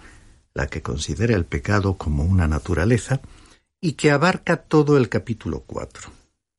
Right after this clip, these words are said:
Este capítulo podría dividirse de la siguiente manera. Los pecados de ignorancia, en los versículos uno y dos. Los pecados del sacerdote,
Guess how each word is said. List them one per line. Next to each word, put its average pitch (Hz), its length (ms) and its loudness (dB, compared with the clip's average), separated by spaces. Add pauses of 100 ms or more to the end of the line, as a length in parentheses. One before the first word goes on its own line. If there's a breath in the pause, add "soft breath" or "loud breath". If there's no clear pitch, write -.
(1900)
Este - 280 0
capítulo 160 520 4
podría 131 360 6
dividirse 113 500 4
de 117 60 4
la 98 100 4
siguiente 95 400 2
manera. - 500 -6 (1600)
Los 95 160 0
pecados 131 560 2
de 131 80 4
ignorancia, 127 880 4
en 101 80 -2
los 87 120 0
versículos 92 760 -4
uno 123 440 2
y 104 180 -2
dos. - 520 -10 (520)
Los 131 180 2
pecados 170 500 2
del 131 140 4
sacerdote, 123 800 2